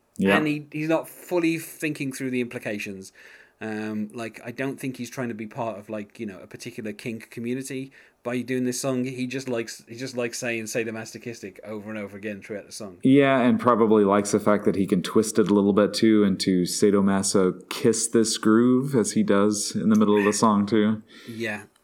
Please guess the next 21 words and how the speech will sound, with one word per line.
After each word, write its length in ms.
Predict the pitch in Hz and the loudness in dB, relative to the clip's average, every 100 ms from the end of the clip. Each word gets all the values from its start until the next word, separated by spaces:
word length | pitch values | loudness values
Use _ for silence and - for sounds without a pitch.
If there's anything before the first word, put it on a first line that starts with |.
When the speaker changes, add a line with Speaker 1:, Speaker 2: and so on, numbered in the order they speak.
| - | -10
Speaker 2:
<laughs> 440 | 208 - 220 - - | -8 -6 -6 -4 0
Speaker 1:
That 160 | 117 117 | 2 4
probably 320 | 113 104 95 | 4 4 4
helped. 240 | 90 - | 2 2
Speaker 2:
I 40 | 220 | 2
mean, 80 | 202 | 0
it, 80 | 202 _ _ _ _ _ _ | -2 _ _ _ _ _ _
it 80 | 156 | -12
feels 240 | 196 208 | -4 0
like 140 | 190 180 | 0 0
he's 100 | 160 | 0
gone 180 | 170 156 | 0 2
a 60 | |
long 340 | 143 156 156 143 | 2 0 0 0
way 200 | 127 117 | 0 -2
just 380 | 110 131 127 - | -4 -6 -6 -8
for 120 | 127 | -6
that 320 | 117 110 107 | -6 -10 -14
one 500 | 113 117 117 117 113 | -10 -6 -4 -6 -8
kind 320 | 113 120 117 113 | -10 -8 -8 -6
of 220 | 107 | -8